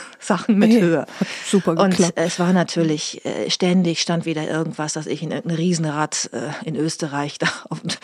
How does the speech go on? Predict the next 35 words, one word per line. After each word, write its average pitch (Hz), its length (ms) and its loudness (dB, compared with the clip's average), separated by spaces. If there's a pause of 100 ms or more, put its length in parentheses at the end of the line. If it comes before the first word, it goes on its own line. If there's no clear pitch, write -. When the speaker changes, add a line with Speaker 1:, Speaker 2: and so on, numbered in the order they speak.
(360)
Speaker 1:
ultraleicht 165 960 4
und 165 100 0
dann 165 120 0
sollte 165 220 2
ich - 100 -10
zehn 180 300 2
Meter 175 260 0
von 165 160 -4
irgendwelchen, 156 720 0 (560)
ähm, 151 440 -4
Wasserfällen 180 1000 2
ins 156 240 -4
Wasser 175 280 0
springen 185 580 2
und 170 140 -2
also 202 240 0
immer 294 320 4
wieder 240 220 2
solche 202 280 2
Ideen. 190 280 4
Speaker 2:
Mhm. 196 60 2
Speaker 1:
Und 196 80 0
ich 220 60 -2
hab 196 60 -8
immer 135 180 -8
gedacht, - 360 -12
„Oh - 80 -10
Mann, 208 380 -8
ey“, - 200 -12
und 214 100 -6
hab 214 100 -8
versucht, 220 480 -4
dann 190 120 -2
eben 196 220 0
das 196 240 -2